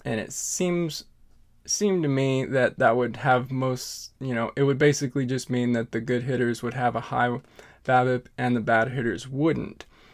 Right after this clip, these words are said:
Um, from what I've heard, it's used to calculate and historically has been proven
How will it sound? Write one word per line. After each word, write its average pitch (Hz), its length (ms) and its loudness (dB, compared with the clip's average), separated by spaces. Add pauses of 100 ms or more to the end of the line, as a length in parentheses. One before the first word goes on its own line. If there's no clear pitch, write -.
(260)
Um, 120 360 0
from 127 640 -4 (100)
what 175 240 4
I've 165 200 2
heard, 127 420 2 (840)
it's 143 340 -2
used 156 480 0
to 135 60 -4
calculate 123 880 0
and 123 320 -2 (240)
historically 131 840 0
has 117 160 -2
been 120 260 0
proven 120 500 -2